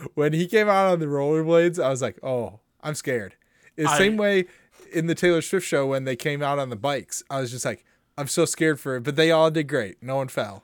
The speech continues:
Speaker 1: So we're all
Speaker 2: Um,
Speaker 1: good.
Speaker 2: I, that's what I wanted in the Super Bowl. Like, I,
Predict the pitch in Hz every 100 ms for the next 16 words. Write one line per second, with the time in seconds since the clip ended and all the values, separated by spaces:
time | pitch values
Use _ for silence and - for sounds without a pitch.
0 | - - 131 104 101 - 190 147 135 98
1 | 85 - _ _ _ - 180 180 269 339
2 | 277 165 123 123 120 - 135 139 147 143
3 | 139 139 - 165 185 196 180